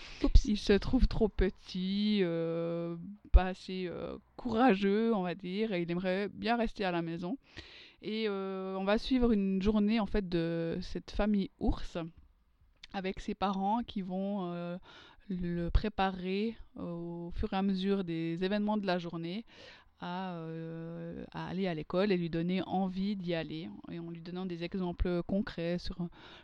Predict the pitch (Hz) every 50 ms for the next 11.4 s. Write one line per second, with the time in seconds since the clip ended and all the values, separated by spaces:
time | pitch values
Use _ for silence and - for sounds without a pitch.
0 | - - 180 - - 180 - - 170 165 170 175 185 180 175 175 - - 175 170
1 | 170 165 170 175 175 175 175 175 - - - - - - - - - 175 170 165
2 | 160 160 160 160 - - - 190 - - - - - - 196 190 196 196 196 196
3 | 196 202 - - - - - - - - 175 170 170 165 160 165 170 - - 175
4 | 160 151 135 - - - 170 170 175 170 180 170 165 160 165 165 160 160 160 -
5 | - 160 165 170 170 185 190 190 196 202 202 208 202 196 185 175 170 175 180 -
6 | - - - 214 220 220 220 220 226 233 - - - - - - - _ - _
7 | 190 180 175 175 170 175 170 170 170 170 170 175 175 170 170 170 175 180 180 -
8 | - 180 165 151 151 160 165 165 170 170 - - 180 180 175 160 - - - 180
9 | 175 170 180 220 233 247 240 233 233 226 233 233 220 190 165 160 165 175 180 180
10 | 180 175 175 175 196 190 180 196 196 202 202 - - 208 190 185 180 180 180 185
11 | 196 220 208 202 214 214 220 233